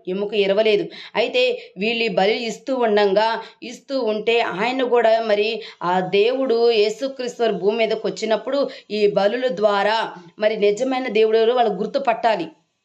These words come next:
అయితే ఆ బుద్ధుడు, ఆ బుద్ధుడు గారు వచ్చి ఏం చేశారు? "జీవహింస చేయరాదు, జీవహింస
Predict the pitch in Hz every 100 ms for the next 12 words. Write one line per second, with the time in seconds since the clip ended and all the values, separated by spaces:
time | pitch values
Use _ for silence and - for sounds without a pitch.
0 | _ _ _ _ _ _ 190 262 285 220
1 | 226 - - - 185 170 208 202 190 277
2 | 208 - - - 185 180 220 202 277 269
3 | 247 226 208 - 220 208 208 - - 208
4 | 208 220 208 220 185 175 214 220 185 202
5 | 202 226 226 202 196 202 190 185 180 196
6 | 202 170 - _ _ _ _ _ _ 170
7 | 247 277 294 269 269